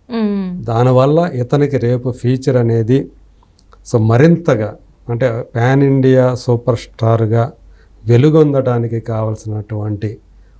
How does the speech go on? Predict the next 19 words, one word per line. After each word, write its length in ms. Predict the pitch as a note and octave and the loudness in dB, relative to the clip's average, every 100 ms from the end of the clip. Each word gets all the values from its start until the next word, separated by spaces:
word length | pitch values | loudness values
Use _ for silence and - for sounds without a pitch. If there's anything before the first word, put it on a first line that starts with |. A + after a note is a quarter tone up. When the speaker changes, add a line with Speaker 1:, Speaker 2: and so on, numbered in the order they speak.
| - - A2+ | -20 -6 -2
Speaker 2:
ప్రధానమైనటువంటి 960 | G#2+ B2+ D3 C#3+ C3 A#2+ - A#2 A2 | 2 2 4 2 0 -2 -4 -6 -4
ఆ, 140 | G#2+ - - | -6 -8 -10
ఆ, 280 | A#2 G#2+ A2 - _ - | -8 -8 -10 -18 _ -6
వాచకం 580 | A2+ A#2 A#2+ - C#3 A#2 | -2 0 -2 -4 -2 -2
ఏదైతే 400 | A2 A2 A2 G#2+ | 0 -2 -4 -6
ఉందో 380 | G#2 G#2 A#2+ F3 _ _ _ _ A2 | -6 -4 -6 -8 _ _ _ _ -6
అది 220 | G#2+ C3 A#2 - | 0 2 0 -4
ఉండటం 360 | A2+ A#2+ B2 B2 | -2 0 0 0
అనేది 420 | A2+ A2 A2 C#3+ | 0 0 -2 -4
ఆయనకి 380 | B2 A2 A2 A2+ | -4 -4 -4 -6
ఒక 200 | G#2+ A2 - - - _ _ - | -8 -10 -12 -16 -20 _ _ -10
అదనపు 600 | A2+ G2 D3 D#3 - A2 - - | -6 -2 2 2 0 -10 -12 -14
బలం 340 | A#2 A2+ A#2+ C#3 | -8 -2 0 0
అని 120 | C3 G#2 | 0 -4
చెప్పాలి 360 | - G#2+ A2+ - _ - | -14 -16 -16 -20 _ -8
జూనియర్ 220 | B2 A2 G#2+ | -6 -6 -8
ఎన్టీఆర్కి. 400 | G2+ A2 A2+ - - - - - | -10 -12 -12 -16 -20 -20 -14 -4
అందుగురించే 720 | A#2+ B2+ C3+ B2+ D3 C3 A2+ | 2 4 4 4 2 2 2
ఈరోజు 440 | G#2+ A2+ A2 G2+ | 2 2 2 0